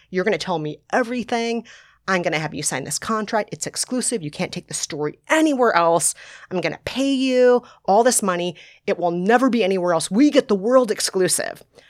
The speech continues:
And then I give you the money, you give me the story, and then I never publish the story. And it turns out that your old employer,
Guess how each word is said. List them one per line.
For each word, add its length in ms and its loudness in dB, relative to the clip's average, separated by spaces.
And 140 2
then 280 2
I 100 -2
give 180 -6
you 80 -2
the 80 -4
money, 400 -6
you 140 -4
give 100 -6
me 100 -4
the 120 -4
story, 520 -4
and 120 -2
then 120 -2
I 80 -6
never 540 -4
publish 560 -6
the 80 -6
story. 560 -6
And 580 -2
it 140 -10
turns 280 -2
out 220 -2
that 100 -4
your 160 -4
old 200 0
employer, 720 2